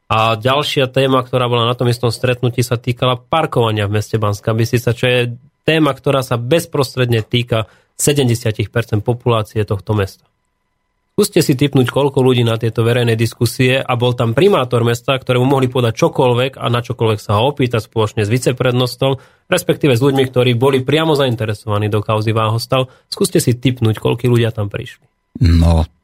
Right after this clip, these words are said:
Speaker 2: päť.
Speaker 1: To ste teraz povedali málo, ale dobre, bolo ich niečo okolo dvadsať.
Speaker 2: Aha, no dobre.
Speaker 1: V
Speaker 2: Typol som
Speaker 1: meste,
Speaker 2: si,
Speaker 1: ktoré má
Speaker 2: nepodarilo sa.
Speaker 1: osemdesiat tisíc obyvateľov.
Speaker 2: Mhm.
Speaker 1: A ja sa potom pýtam, do akej miery môžeme chcieť niečo iné,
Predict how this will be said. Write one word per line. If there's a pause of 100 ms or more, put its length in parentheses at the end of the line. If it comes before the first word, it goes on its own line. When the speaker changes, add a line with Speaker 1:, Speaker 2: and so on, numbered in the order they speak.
(140)
Speaker 2:
päť. (560)
Speaker 1:
To
ste
teraz
povedali
málo, (240)
ale
dobre,
bolo
ich
niečo
okolo
dvadsať.
Speaker 2:
Aha,
no
dobre. (800)
Speaker 1:
V
Speaker 2:
Typol
som
Speaker 1:
meste,
Speaker 2:
si,
Speaker 1:
ktoré
má
Speaker 2:
nepodarilo
sa.
Speaker 1:
osemdesiat
tisíc
obyvateľov.
Speaker 2:
Mhm.
Speaker 1:
A
ja
sa
potom
pýtam, (240)
do
akej
miery
môžeme
chcieť
niečo
iné,